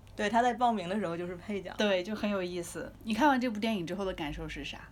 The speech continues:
Speaker 2: 因为很多就是像中国区的这些评论啊，包括就是像豆瓣儿上面的一些简介啊，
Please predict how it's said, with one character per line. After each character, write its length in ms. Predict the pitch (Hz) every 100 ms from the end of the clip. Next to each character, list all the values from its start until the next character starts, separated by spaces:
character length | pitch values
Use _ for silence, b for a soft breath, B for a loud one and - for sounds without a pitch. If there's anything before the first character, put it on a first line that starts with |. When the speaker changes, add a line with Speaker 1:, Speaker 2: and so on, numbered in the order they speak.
| -
Speaker 2:
因 140 | 214
为 240 | 240 247 240 -
很 280 | 190 156
多 320 | 147 196 214 214
就 140 | 208
是 280 | 196 185 165
像 280 | 208 185 190
中 260 | 240 247
国 300 | 226 156 151
区 320 | 160 - 180
的 160 | 175 143
这 160 | 170 165
些 320 | 175 170 170 B B -
评 300 | - 175 170
论 320 | 196 220 202
啊， 180 | 175 160 -
包 140 | 190
括 240 | 202 220 180
就 140 | 180
是 400 | 180 180 160 151 - - -
像 220 | - 185 175
豆 120 | 196
瓣 180 | 190 190
儿 180 | 175 165
上 180 | 175 170
面 200 | 160 156
的 100 | 156
一 160 | 165
些 240 | 156 170 165
简 260 | 170 -
介 220 | 151 202
啊， 240 | 185 156